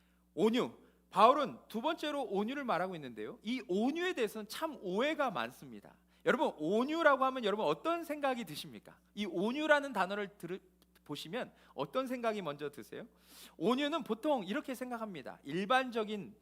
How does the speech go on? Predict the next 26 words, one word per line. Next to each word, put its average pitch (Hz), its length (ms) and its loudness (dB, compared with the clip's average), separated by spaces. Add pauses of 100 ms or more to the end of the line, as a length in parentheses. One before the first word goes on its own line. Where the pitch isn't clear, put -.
(120)
뜻으로는 202 520 -8 (340)
소극적이고 214 1000 -10 (400)
약하고 175 640 -10 (380)
말을 139 340 0
많이 135 300 -6
하지 196 260 -8
않는 135 320 -10
사람. 113 260 -14 (520)
"아, 180 160 6
저는 240 320 0
잘 262 160 0
못해요. 208 680 -8 (240)
아, 220 200 2
저는 247 320 -2
그렇게 269 260 -6
할 277 100 -2
수 269 140 -4
없는 247 260 -4
사람이에요." 214 800 -4 (420)
네, 120 240 -10
그렇게 277 560 2 (220)
자신의 233 580 -4
연약함을 240 540 0
인정하면서 240 560 -2
말하는 233 400 4
사람이 233 480 0